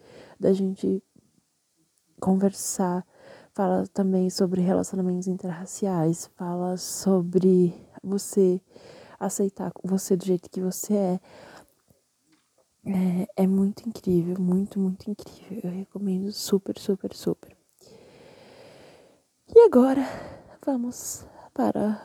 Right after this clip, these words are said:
os livros que eu gostei menos esse ano. Eu vou dizer pra vocês que não tiveram muitos livros ruins. Na verdade, nenhum deles foi ruim, sabe? É, eu, na verdade, só dei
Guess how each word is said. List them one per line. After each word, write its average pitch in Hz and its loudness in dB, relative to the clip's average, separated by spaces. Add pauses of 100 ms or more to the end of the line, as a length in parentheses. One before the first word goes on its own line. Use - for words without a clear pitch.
os 208 2
livros 202 0
que - 0
eu 262 2 (440)
gostei 254 0 (320)
menos 214 -6
esse - -2
ano. - -4 (840)
Eu 311 2
vou 339 8
dizer 320 2
pra 294 4
vocês 277 0
que - -2
não 294 0
tiveram 294 4
muitos 262 -2
livros 226 -2
ruins. - 2 (840)
Na 254 0
verdade, 311 4
nenhum 392 4
deles 294 4
foi 277 2
ruim, 202 4
sabe? 196 -8 (200)
É, 196 0 (280)
eu, 247 2
na 262 -6
verdade, 240 -4
só 254 -6
dei 247 -2